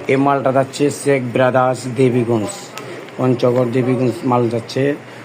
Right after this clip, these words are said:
উনি আমার পুরোনো কাস্টমার। এই মালটা যাচ্ছে, এ, উম, পার্টির নাম বলরাম চন্দ্র দাস। মালটা যাচ্ছে রামগতি বাজার, রামগতি বাজার, কলেজ রোড মালটা যাচ্ছে। আর উনি মাল নিচ্ছে, একটা মেশিন নিচ্ছে,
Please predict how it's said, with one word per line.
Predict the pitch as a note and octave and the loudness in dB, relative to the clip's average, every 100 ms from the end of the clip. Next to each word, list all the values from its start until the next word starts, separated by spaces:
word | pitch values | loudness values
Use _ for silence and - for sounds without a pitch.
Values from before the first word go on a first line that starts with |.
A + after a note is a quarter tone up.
| - | -8
উনি | A2 B2 | -2 2
আমার | B2+ A#2+ | 2 0
পুরোনো | C3 C3 | 0 2
কাস্টমার। | A#2+ A#2+ C3 B2+ B2+ | 0 -2 0 2 2
এই | C3 | 2
মালটা | B2+ B2 A#2+ | 2 2 2
যাচ্ছে, | A#2+ A#2+ C#3+ C#3 C#3 - - - - - - - | -2 -2 0 0 -2 -8 -16 -16 -18 -16 -12 0
এ, | A#2 A#2 - - | 4 4 2 0
উম, | B2 A#2+ | -2 2
পার্টির | B2 A2+ | 2 2
নাম | B2+ A2+ | 0 2
বলরাম | B2+ B2+ B2 B2 | 2 4 2 2
চন্দ্র | A2+ B2 B2 A2+ | 0 0 0 2
দাস। | A#2+ C3+ - - - - - - - - | 4 2 0 -6 -6 -8 -12 -14 -12 -6
মালটা | - A#2 A#2+ B2 | 0 2 2 2
যাচ্ছে | C3 A#2+ - | 2 -2 -2
রামগতি | A#2+ B2 B2 C#3 C#3 B2+ B2+ C3 | 2 4 4 4 0 -2 -2 -2
বাজার, | B2 A#2+ A2+ G#2+ | 2 2 2 0
রামগতি | A#2 B2+ B2 - C3 | 0 0 -2 -4 -4
বাজার, | A#2+ A#2 A#2 A2 - - - - - | -2 -2 -2 -4 -10 -14 -14 -8 0
কলেজ | B2+ B2 B2+ | 2 2 0
রোড | B2 - - - - - - - - | -4 -6 -16 -16 -12 -12 -12 -10 -2
মালটা | B2 A#2+ | 0 2
যাচ্ছে। | A#2 A#2 - C#3 C#3+ C#3 - - - - - G2+ | 2 0 0 2 2 0 -8 -14 -14 -14 -6 -2
আর | A#2 | 0
উনি | A#2+ B2 B2 - | 2 0 0 -2
মাল | A2+ B2 B2+ | 0 2 2
নিচ্ছে, | B2 A#2 C3+ C#3 D3+ C#3+ - - - - | 0 -2 0 2 2 -4 -12 -14 -12 -10
একটা | A2 C3 | -4 0
মেশিন | B2+ B2 A#2+ C3 | 2 2 0 2
নিচ্ছে, | C3 B2 - | 2 2 2